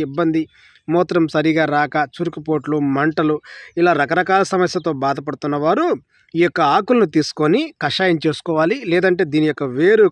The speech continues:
కషాయం చేసుకొని త్రాగుతూ ఉన్నట్లయితే ఎంతో కాలంగా ఇబ్బంది పెడుతున్న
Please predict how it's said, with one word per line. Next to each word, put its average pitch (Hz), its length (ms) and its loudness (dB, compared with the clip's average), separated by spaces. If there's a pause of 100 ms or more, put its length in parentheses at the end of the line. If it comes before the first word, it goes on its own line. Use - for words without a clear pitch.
కషాయం 160 420 0
చేసుకొని 160 440 -2 (500)
త్రాగుతూ 147 340 0 (100)
ఉన్నట్లయితే 143 500 -2 (680)
ఎంతో 175 180 0 (100)
కాలంగా 170 300 2 (120)
ఇబ్బంది 170 320 0
పెడుతున్న 147 540 0